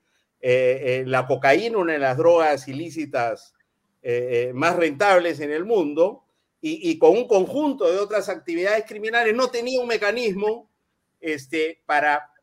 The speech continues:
recuperar lo más rápido posible las propiedades adquiridas ilícitamente, como está obligado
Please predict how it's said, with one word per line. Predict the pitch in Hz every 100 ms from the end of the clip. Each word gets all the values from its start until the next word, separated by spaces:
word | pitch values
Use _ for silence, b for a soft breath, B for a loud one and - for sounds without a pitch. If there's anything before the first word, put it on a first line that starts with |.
| _ _ _ -
recuperar | 170 208 208 214 214 226 269 240
lo | 202
más | 190 233
rápido | 220 233 233 226 226
posible | 208 202 233 220 220
las | 208 175
propiedades | - 151 139 170 196 190 175
adquiridas | 143 135 147 180 180 175
ilícitamente, | 160 196 208 185 208 254 294 294
como | 208 160 151 147
está | 143 202
obligado | 240 226 226 208 180 220 -